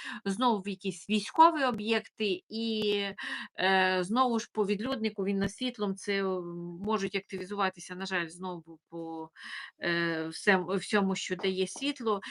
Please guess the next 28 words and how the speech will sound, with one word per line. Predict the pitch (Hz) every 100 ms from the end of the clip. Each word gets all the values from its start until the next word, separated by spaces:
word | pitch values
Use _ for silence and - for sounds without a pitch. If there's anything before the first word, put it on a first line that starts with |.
| - 214
Я | 233 269
все-таки | - 262 233 226
не | 214 226
бачу | 185 233 247 247 214
це | 202 - 220 214
як | 185 202 196 190 -
якась | 185 208 196
така | 202 190
масштабна | 175 180 - 185 170
трагедія. | 165 170 160 156 175
Все-таки | - 208 202 - 190 - - 220
і | - 208
навіть | 226 247 233 -
може | 233 233
бути | 208 226 220
якийсь | 208 190
учбовий | 208 180 185 240 196
центр, | 175 - 170 160 - 156 170 - - _ -
ем, | 175 185 180 180 180 180 170
але | - 214 220 226 220 214 208
це | - - 254 247 226
не | 202 202 220
масові, | 220 214 196 - 165 165
от, | 160 196
ну, | 220 240
не | 233
масові | 214 185 170 - 165 151
вони. | 151 156 -